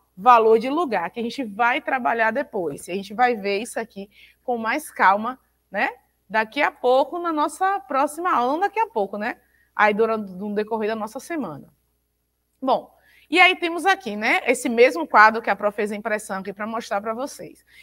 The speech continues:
Então, percebam, né, se a gente só olhar pra esse número aí, quatro, cinco, sete e oito. Dentro desse número aí, cada um tem o seu valor de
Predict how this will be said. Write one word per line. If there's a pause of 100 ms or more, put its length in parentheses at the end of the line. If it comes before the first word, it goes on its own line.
(100)
Então,
percebam, (360)
né,
se
a
gente
só
olhar
pra
esse
número
aí, (720)
quatro,
cinco,
sete
e
oito. (460)
Dentro
desse
número
aí, (320)
cada
um
tem
o
seu
valor
de